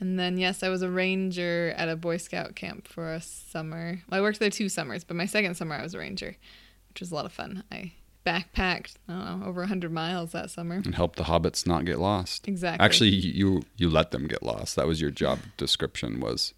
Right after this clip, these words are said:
Speaker 2: let them get lost.
Speaker 1: Yeah, they
Speaker 2: Don't
Speaker 1: were,
Speaker 2: tell them what to do.
Speaker 1: they were supposed to lead, lead the pe-, lead the crew. I
Speaker 2: Mm.
Speaker 1: was just, you know, support in the back.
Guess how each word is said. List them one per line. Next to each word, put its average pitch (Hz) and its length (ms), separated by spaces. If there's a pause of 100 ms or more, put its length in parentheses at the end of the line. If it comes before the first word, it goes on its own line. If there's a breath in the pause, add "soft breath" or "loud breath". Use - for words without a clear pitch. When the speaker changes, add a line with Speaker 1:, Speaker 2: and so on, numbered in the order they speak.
(140)
Speaker 2:
let 87 200
them 82 140
get - 160
lost. - 580
Speaker 1:
Yeah, 226 300
they 175 60
Speaker 2:
Don't 185 180
Speaker 1:
were, - 60
Speaker 2:
tell 101 160
them 87 160
what - 160
to 76 100
do. - 120
Speaker 1:
they - 200
were 254 80
supposed 214 540
to 180 60
lead, 165 420 (640 soft breath)
lead 190 340
the 170 80
pe-, - 340
lead 185 260
the 175 60
crew. 175 360 (180)
I 175 100
Speaker 2:
Mm. 175 60
Speaker 1:
was 170 200
just, - 360
you - 80
know, - 200 (360)
support - 460
in 170 100
the 160 60
back. 151 440